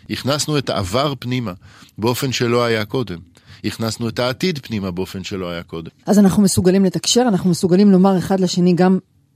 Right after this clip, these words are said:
Speaker 2: דברים שהם רק מדומיינים,
Speaker 1: מהמם.
Speaker 2: אבל עכשיו אנחנו צריכים לעשות לשפה הזאת מבנה, תחביר,
Speaker 1: מהמם.
Speaker 2: אה, להבדיל בין ריצה לבין לרוץ. איך זה קורה?
Speaker 1: קודם כל, ה-,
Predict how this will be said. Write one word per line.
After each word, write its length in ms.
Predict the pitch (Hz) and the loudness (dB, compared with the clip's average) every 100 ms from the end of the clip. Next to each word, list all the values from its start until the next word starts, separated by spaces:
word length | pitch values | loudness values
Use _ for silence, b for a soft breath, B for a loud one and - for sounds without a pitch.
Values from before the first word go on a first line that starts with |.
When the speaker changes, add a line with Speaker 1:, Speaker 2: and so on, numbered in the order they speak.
| - | -8
Speaker 2:
דברים 360 | 156 185 202 | 0 4 4
שהם 260 | 185 180 170 | 4 2 2
רק 180 | 185 - | 2 4
מדומיינים, 840 | 196 160 180 170 160 160 170 202 | 2 4 4 6 4 4 6 6
Speaker 1:
מהמם. 420 | 330 208 92 107 143 b b b b - | 4 0 -2 -4 -6 b b b b -4
Speaker 2:
אבל 180 | 180 170 | 0 2
עכשיו 300 | - 208 208 | 2 4 4
אנחנו 340 | 208 - 214 | 4 4 2
צריכים 480 | - 190 190 220 208 185 - | 2 -2 4 4 4 2 -4
לעשות 560 | 104 180 170 - 214 208 | -2 0 0 0 -2 -2
לשפה 380 | - 175 175 | -4 -4 0
הזאת 240 | 165 160 180 | 0 0 0
מבנה, 360 | 175 147 214 214 131 _ _ | -2 2 2 2 -2 _ _
תחביר, 460 | - 92 208 247 175 | -6 0 2 4 4
Speaker 1:
מהמם. 100 | 135 - _ _ _ _ _ _ _ | 2 -8 _ _ _ _ _ _ _
Speaker 2:
אה, 220 | 165 160 160 | 0 2 2
להבדיל 580 | 160 160 143 156 190 175 | 4 2 2 4 4 4
בין 280 | 185 185 | 4 4
ריצה 560 | 165 160 - - 185 202 269 | 4 0 0 2 4 2 0
לבין 300 | 165 151 170 | 0 2 4
לרוץ. 580 | 180 208 254 - - - _ b b b b b b - | 6 6 4 2 -4 -10 _ b b b b b b 0
איך 220 | 226 208 | 2 2
זה 180 | 170 170 | 2 2
קורה? 260 | - 165 220 - _ - | 2 -2 -2 -12 _ -2
Speaker 1:
קודם 220 | 123 139 | -2 0
כל, 220 | 143 143 | 0 0
ה-, 640 | 101 110 101 95 95 92 | -2 -2 -2 -2 -4 -6